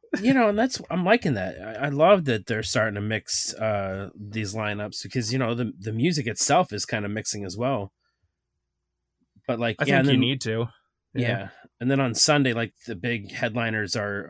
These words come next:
Speaker 1: are Shinedown, Papa Roach, and Bush.
Speaker 2: Bush snuck in there.
Speaker 1: Like,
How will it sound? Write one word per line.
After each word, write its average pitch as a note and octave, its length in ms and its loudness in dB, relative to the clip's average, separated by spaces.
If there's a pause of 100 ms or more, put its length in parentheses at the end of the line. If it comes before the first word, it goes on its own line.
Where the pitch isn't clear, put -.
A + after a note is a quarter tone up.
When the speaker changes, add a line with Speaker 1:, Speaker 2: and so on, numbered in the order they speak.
(180)
Speaker 1:
are F2+ 60 -12
Shinedown, A2+ 680 0
Papa A2+ 280 -2
Roach, G#2+ 380 -4
and F2 200 -8
Bush. G2+ 600 -6 (1040)
Speaker 2:
Bush C3+ 520 -12
snuck - 240 -10
in - 160 -12
there. - 260 -16 (400)
Speaker 1:
Like, F#2 180 -10